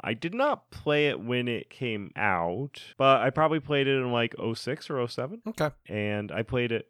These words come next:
Speaker 1: uh, I played it through. I enjoyed the game. I, I probably enjoyed the game 'cause I wasn't hyped about the game. And I really
Speaker 2: Hmm,
Speaker 1: didn't
Speaker 2: that's fair.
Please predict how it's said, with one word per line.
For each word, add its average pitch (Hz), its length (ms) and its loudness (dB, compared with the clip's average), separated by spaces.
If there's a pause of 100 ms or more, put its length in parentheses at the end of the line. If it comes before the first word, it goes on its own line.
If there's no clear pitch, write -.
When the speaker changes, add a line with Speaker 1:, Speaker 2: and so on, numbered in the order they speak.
Speaker 1:
uh, 104 580 -2
I - 120 -6
played 131 240 0
it 123 140 -4
through. 131 580 -2
I 180 440 8
enjoyed 120 400 0
the 123 80 0
game. 131 400 0
I, 127 140 4
I 135 140 4
probably 185 380 4
enjoyed 131 320 2
the 113 60 -6
game 110 280 2
'cause 107 200 0
I 104 80 4
wasn't 98 480 -4
hyped - 440 -6
about - 300 -8
the - 60 -18
game. 90 380 -14
And 98 520 -6
I 113 80 -6
really 175 260 -2
Speaker 2:
Hmm, 196 60 0
Speaker 1:
didn't 127 280 -2
Speaker 2:
that's 202 160 -4
fair. 113 320 -8